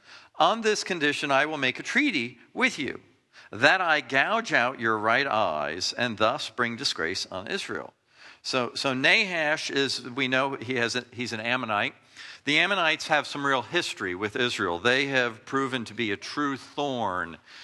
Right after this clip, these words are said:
in the side of Israel. Now, do you know where the Ammonites came from? If you trace this back into the lineage, this, the Ammonites resulted from Lot's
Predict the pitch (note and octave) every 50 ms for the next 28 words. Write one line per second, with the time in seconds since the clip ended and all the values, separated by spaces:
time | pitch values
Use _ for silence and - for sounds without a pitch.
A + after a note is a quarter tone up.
0 | - - - - _ - A2+ A2+ A2 G#2 G#2 G#2+ A2 - G2 E2+ A2 G#2+ - -
1 | - - A#2 G#2+ G#2 G2+ G2 F#2+ F#2+ F#2 F#2 F#2+ - - - F#2+ F#2 A2 G#2+ G2+
2 | - A2+ F#2+ D#2+ D#2 - _ - - - - - D3+ E3 E3 D#3 E3 E3+ F3 G3+
3 | A#3 C4 A#3+ G#3+ G#3 D#3 D3+ D#3 D#3 E3 E3 E3 E3+ E3+ - - - - C3+ C#3
4 | D#3+ D#3+ - G#3 A3 B3 C#4+ C4+ - _ _ _ _ _ _ _ _ _ _ _
5 | _ _ _ D3 C3 C3+ D#3 D3+ - - F3+ F#3 A3+ A#3 - - - G3 F3+ -
6 | - - E3+ D#3 D#3 D3+ - D3 C3 - C#3 B2 B2+ A#2 B2+ D#3 G3 A#3 B3 A3
7 | D#3 F#2+ D#2 - - - - - - - - - _ _ _ _ _ _ _ _
8 | _ _ - - - - - _ - B2 D3+ G3+ A#3 A3 - - - - C#3 C3+
9 | D3 D3+ C#3+ - D3 E3+ A3 C#4 E4 F4 D#4+ G#3+ E3+ C#3 C3+ - - C3 C3 B2
10 | G#2+ - B2+ B2 A#2+ A2+ G#2+ - - B2 A2 G#2 G#2 G2+ G2+ A2+ - _ _ _
11 | - - - _ - - - C#3 C#3+ C3 B2+ B2 A#2 A2+ G2+ A2+ C#3+ F3+ A3+ A#3
12 | F3+ A2+ G2+ G#2+ - - - - -